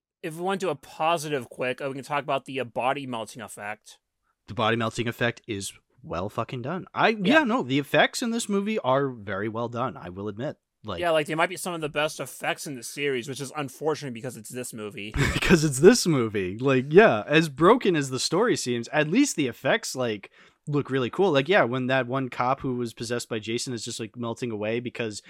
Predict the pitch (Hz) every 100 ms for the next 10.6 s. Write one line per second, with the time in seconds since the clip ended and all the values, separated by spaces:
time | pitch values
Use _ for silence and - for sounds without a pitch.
0 | - - - 131 120 120 123 117 113 -
1 | 117 - 113 - - - - 120 110 98
2 | 98 123 - 117 - 127 110 120 131 139
3 | - - - 139 - 143 131 120 - -
4 | - 175 175 127 - - 135 165 190 -
5 | 175 135 131 139 160 190 - _ _ -
6 | 143 139 131 131 127 123 - _ _ _
7 | _ _ _ _ _ 156 143 135 135 156
8 | 160 165 170 147 131 107 107 117 - -
9 | 147 131 123 127 - 147 123 117 117 -
10 | - 135 123 120 120 113